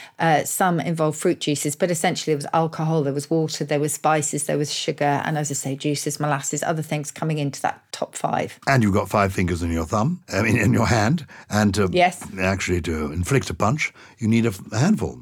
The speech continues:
Speaker 2: So
Speaker 1: Well, that's
Speaker 2: there
Speaker 1: true.
Speaker 2: could be a
Speaker 1: That is
Speaker 2: connection
Speaker 1: true.
Speaker 2: there. All right.
Speaker 1: Yes.
Speaker 2: Look,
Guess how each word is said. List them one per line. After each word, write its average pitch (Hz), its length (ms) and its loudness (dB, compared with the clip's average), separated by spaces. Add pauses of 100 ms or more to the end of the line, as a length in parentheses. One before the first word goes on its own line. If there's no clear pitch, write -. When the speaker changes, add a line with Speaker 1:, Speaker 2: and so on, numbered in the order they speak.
(160)
Speaker 2:
So 92 260 2 (180)
Speaker 1:
Well, 165 180 4
that's 156 220 -2
Speaker 2:
there 104 100 2
Speaker 1:
true. 87 100 0
Speaker 2:
could 92 120 -2
be - 60 -2
a - 20 2
Speaker 1:
That 101 160 2
is 104 160 2
Speaker 2:
connection - 160 -2
Speaker 1:
true. - 80 -10 (160)
Speaker 2:
there. - 140 -8
All 196 100 8
right. 135 220 4 (180)
Speaker 1:
Yes. 269 120 6
Speaker 2:
Look, 160 200 4